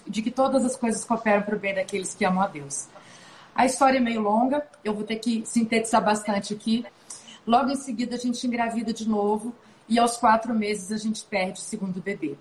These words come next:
O ponto de interrogação aumenta,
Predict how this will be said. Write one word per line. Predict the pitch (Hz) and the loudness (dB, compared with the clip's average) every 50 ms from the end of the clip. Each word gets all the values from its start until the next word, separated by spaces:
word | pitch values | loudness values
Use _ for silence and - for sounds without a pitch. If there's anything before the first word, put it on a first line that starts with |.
| - _ _ - - - - _ _ _ _ _ _ _ _ - | -16 _ _ -20 -20 -20 -20 _ _ _ _ _ _ _ _ -18
O | - | -8
ponto | - - 190 196 196 196 214 | -2 0 2 2 2 0 -2
de | - 202 208 | 0 0 0
interrogação | 190 202 196 196 208 190 190 190 190 - 233 208 | 2 2 2 2 4 4 4 2 2 2 2 4
aumenta, | 202 208 208 202 190 185 190 214 214 254 262 254 | 6 4 4 4 2 0 0 0 0 0 0 -2